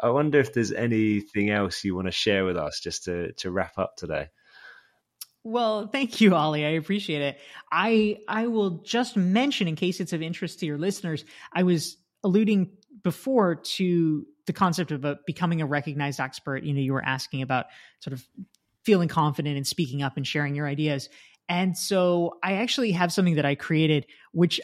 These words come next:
Speaker 2: I, I am fairly proud of, 'cause I, I spent a lot of time putting it together, and, and I've heard from a number of people that it, they've found it quite useful. Um, it is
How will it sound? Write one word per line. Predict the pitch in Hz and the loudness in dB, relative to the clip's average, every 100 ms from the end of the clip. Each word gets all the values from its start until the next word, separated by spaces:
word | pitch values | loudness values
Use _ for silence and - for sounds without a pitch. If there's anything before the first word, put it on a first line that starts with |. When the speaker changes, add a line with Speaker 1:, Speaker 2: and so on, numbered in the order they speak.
| _ | _
Speaker 2:
I, | - 185 175 - _ _ _ _ _ | -2 0 -2 -10 _ _ _ _ _
I | - 226 311 277 247 | -10 2 4 4 0
am | - 196 | 2 4
fairly | 202 190 170 | 6 6 4
proud | 160 165 | 4 2
of, | 151 135 | 2 -4
'cause | 165 151 | -4 -2
I, | 160 - - | -2 -4 -4
I | |
spent | 170 - 180 - | -4 2 0 2
a | 170 | 0
lot | 156 165 190 | 2 4 4
of | 175 | 2
time | - - 175 165 151 143 _ _ | -2 2 4 4 0 -2 _ _
putting | - 208 202 | -4 2 4
it | 180 | 2
together, | - 160 156 151 | 0 0 2 2
and, | 143 143 | 0 -2
and | 151 143 | -2 -2
I've | 135 - - | -4 -10 0
heard | 190 185 | 2 2
from | - 160 | 0 0
a | |
number | 151 151 151 | 2 2 0
of | |
people | 143 156 147 | -2 -4 -4
that | 131 135 | -4 -6
it, | - | -4
they've | 160 147 | -2 -2
found | - 143 | -2 -4
it | 139 | -4
quite | - 143 | -6 -2
useful. | 151 - 143 131 - - - | -4 -4 -8 -8 -12 -20 -8
Um, | 170 156 - | -2 -2 2
it | 196 | 4
is | 196 170 | 4 2